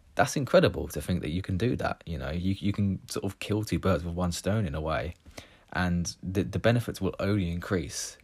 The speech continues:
if you're focusing your time and your energy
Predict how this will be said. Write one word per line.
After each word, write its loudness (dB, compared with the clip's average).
if -6
you're -2
focusing -2
your -2
time -2
and -2
your -4
energy -6